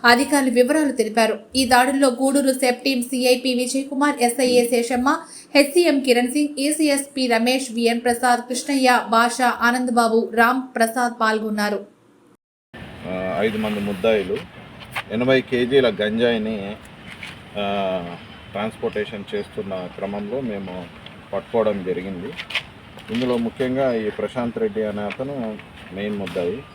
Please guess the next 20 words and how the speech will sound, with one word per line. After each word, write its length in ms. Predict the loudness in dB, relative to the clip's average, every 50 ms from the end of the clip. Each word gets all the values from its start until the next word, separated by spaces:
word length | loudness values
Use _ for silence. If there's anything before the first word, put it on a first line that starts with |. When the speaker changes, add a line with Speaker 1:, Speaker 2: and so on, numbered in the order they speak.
| -8 -4
Speaker 2:
అలాగే 320 | -2 0 0 0 0 -4 -6 -2 -2
పరమేష్. 460 | -2 0 0 -2 -4 -4 -6 -8 -10 -10 -10 -12 -18 -20 -20 -20 -20 -20 -20 -20 -20 -20 -20 -20 -18 -20 -20 -20 -18 -18 -18 -18 -18 -18 -16 -8
వీళ్ళిద్దరి 540 | -4 -2 -2 -2 -2 -4 4 4 6 6 6
మీద 320 | 4 4 0 0 2 4 4 4 6 6 4 4 2 -2 -8 -10 -2 -2
గతంలో 360 | -2 0 0 -2 0 0 -2
హైదరాబాద్లో 720 | -2 0 -2 0 0 0 0 2 2 0 0 0 0 0 0
ఉప్పల్ 320 | 0 -2 -4 -4 -2 -2
ఎక్సైజ్ 320 | -4 -6 -6 -8 -8 -8
స్టేషన్లో 520 | -8 -6 -8 -8 -6 -6 -8 -6 -6 -6 -6
మరి 440 | -4 -6 -6 -6 -6 -6 -6 -6 -8 -2 0
చాదర్గుట్ట 800 | 0 2 2 2 0 0 -4 -6 -4 -2 -2 0 0 -2 -4 -6
స్టేషన్లో 520 | -8 -8 -8 -6 -6 -8 -6 -6 -6 -6
రెండు 260 | -4 -4 -4 -4 -4 -4 -4
గంజాయి 260 | -4 -2 0 -2 -2
కేసులు 560 | -2 -2 -6 -8 -8 -8 -10 -8 -6 -6 -6 -8 -10 -18 -20 -20 -20 -20 -20 -20 -20 -20 -16 -10 -8
నమోదై 420 | -6 -2 -2 0 0 0 0 -2
ఉన్నాయి. 420 | -4 -6 -8 -8 -8 -8 -10 -10 -14 -16 -20 -20 -16 -8 -4
అలాగే 340 | -2 0 0 0 0 -2
బొంత 260 | -2 -2 -4 -6 -4 -4
ప్రసాద్, 600 | -6 -4 -2 -4 -4 -2 -2 -2 -2 -2 -4 -8